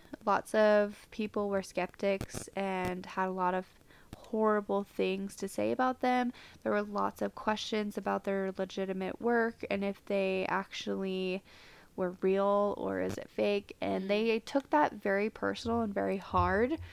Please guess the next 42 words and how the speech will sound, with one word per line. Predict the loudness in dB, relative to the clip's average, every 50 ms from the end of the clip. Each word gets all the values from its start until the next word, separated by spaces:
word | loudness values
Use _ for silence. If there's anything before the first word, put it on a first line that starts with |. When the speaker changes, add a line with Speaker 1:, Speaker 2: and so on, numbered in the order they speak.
| -16 -18 -18 -18 -18 -18 -10 -2
Speaker 1:
Um, | 0 2 2 2 0 0 2
one | 4 4 4 4
thing | 4 2 2 2 2 0
about | -2 -2 0 0 0 0 0 2
them | 2 2 4 4
is | 0 0 0
that | -2 -2 0
they | -2 -2
did | 0 2 2 2 2 0
every | 0 0 2 2 0 0
case | -2 -6 -6 -2 0 2 2 0 0 -2 -8 -14 -8
non-paid. | -4 -2 2 2 2 2 2 -2 -4 -6 -4 -2 -2 -2 -2 -4 -8 -10 -10 -12 -10 -8 -8 -8 -8 -6 -6 -6 -8 -6 -4
Um, | -2 0 0 0 0 -2 -2
they | -2 0
didn't | 0 0 0 0
want | 0 -2 -2 -2 -4
people's | -4 -2 -2 -2 -2 -4 -2
money. | -2 0 2 2 2 0 0 0 0 -2 -2 -2 -2
They | -2 -2
just | -2 -2 -6 -4 -4
wanted | -4 -2 -2 -4 -4
to | -4 -4
help | -2 0 2 2 2 0 -2
and | -4 -4 -4 -4
meet | -4 -6 -4 -4
new | -4 -4 -4
people | -4 -6 -8 -6 -2 0 2 2 2
Speaker 2:
Oh | 2
my | 0 0
Speaker 1:
and | -2 -4
Speaker 2:
God. | -4 -2
Speaker 1:
kinda | -2 -2 -2 -2 -4
just | -6 -8 -10 -6
learn | -4 -4 -4 -2
their | -4 -4
stories. | -6 -4 -2 -2 0 0 0 0 0 0 -2 -2 -4 -6 -14 -16 -16 -14 -14 -16 -16 -18 -20 -20 -8 -2
And | 0 2 2 4 4 4 4 4 4 4 2 2 0 -2 -4 -8 -10 -14 -14 -16 -16 -4
because | -4 -4 0 0 0 2
of | 2 2 4
that, | 4 4 4 2 2
they | 0 0
made, | 0 0 0 0 2 2 2 2 2 0 0 -2 -8